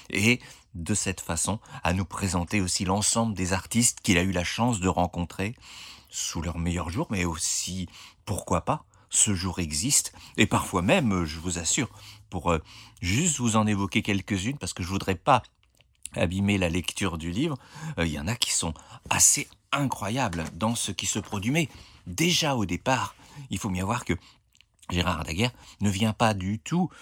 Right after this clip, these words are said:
d'un milieu, euh, propice à, euh, l'art, la musique, tout ça. Non, non, sa mère aime beaucoup la musique, mais sa mère fait des ménages. Et pour vous donner une idée, pour être capable d'offrir à son fils des cours particuliers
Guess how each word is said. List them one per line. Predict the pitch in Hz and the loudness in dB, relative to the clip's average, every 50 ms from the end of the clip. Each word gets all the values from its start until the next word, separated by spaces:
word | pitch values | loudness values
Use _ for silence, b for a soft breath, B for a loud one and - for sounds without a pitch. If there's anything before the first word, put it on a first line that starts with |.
| B B B B B | B B B B B
d'un | 87 101 110 107 104 101 | 2 4 4 4 4 4
milieu, | 95 92 95 98 95 92 95 98 113 143 170 165 147 113 104 95 | 2 2 4 4 4 4 4 4 4 4 6 6 6 6 4 4
euh, | 92 | 2
propice | - - - 107 104 - - - 233 233 175 - - - - - - | 0 -4 -2 -2 -2 0 4 6 8 8 8 8 6 6 4 2 0
à, | 92 95 110 - 247 226 90 85 | 2 4 6 8 8 8 8 6
euh, | 85 85 85 85 - - | 4 0 -2 -4 -8 -12
l'art, | - 82 85 92 104 113 120 117 - | -6 -2 0 4 6 6 6 4 2
la | 85 85 85 | -4 -4 -4
musique, | 90 92 98 98 123 139 - | -2 -2 -2 0 0 -2 -2
tout | 107 | -2
ça. | - - 139 127 156 | -2 -2 -2 -2 -2
Non, | 190 202 | -2 0
non, | 196 202 143 - B B | 2 2 0 0 B B
sa | - - 151 143 | -2 2 2 2
mère | 160 185 170 165 | 4 2 2 2
aime | 143 135 131 | 4 4 6
beaucoup | 143 156 - - 156 | 6 4 4 4 2
la | 139 135 | 2 4
musique, | 135 127 113 120 113 - B B B B B B | 2 2 2 2 2 0 B B B B B B
mais | 80 82 | -6 -2
sa | - - 87 82 | -2 -2 -2 -2
mère | 104 120 - - | -2 -2 -2 -2
fait | - 95 85 | -2 -2 0
des | 95 95 | 0 2
ménages. | 110 117 113 95 82 82 78 - - B B B B B B 160 151 139 B | 2 2 2 2 0 0 -2 -6 -8 B B B B B B -12 -12 -2 B
Et | 101 95 | -2 0
pour | - - 87 | 0 -4 -4
vous | 82 82 90 | -4 -6 -4
donner | 82 90 92 87 87 87 | -2 0 0 0 0 0
une | 87 85 | 0 -2
idée, | 82 80 80 131 170 170 B B B B B 160 B B | -2 0 0 0 0 0 B B B B B -14 B B
pour | - 110 110 110 | -4 -2 0 0
être | 113 - _ _ _ _ _ _ _ - | 0 -4 _ _ _ _ _ _ _ -10
capable | - 107 101 - - 160 170 151 104 90 78 - b b b b | -10 -8 -2 4 6 6 8 8 6 4 4 0 b b b b
d'offrir | 85 98 95 - - 117 120 107 | 0 0 0 0 -2 -4 -2 0
à | 104 98 | 0 0
son | - 107 95 | 2 0 -2
fils | - - 135 131 120 101 85 | -4 -2 0 0 2 2 2
des | 80 104 95 | 0 -2 -2
cours | - - 170 - - - | -2 -2 -2 -2 -2 0
particuliers | - 139 - - - 127 117 - - 131 117 117 110 123 131 120 101 | -2 -2 -2 0 0 -2 0 4 4 6 6 6 6 6 6 4 4